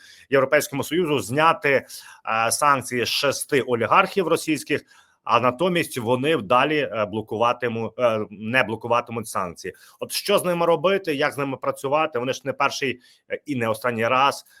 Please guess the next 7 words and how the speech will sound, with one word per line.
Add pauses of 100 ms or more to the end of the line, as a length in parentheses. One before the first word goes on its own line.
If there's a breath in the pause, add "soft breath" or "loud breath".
(100 soft breath)
е,
намагаються
запхати (160)
палки
в
колеса
європейцям.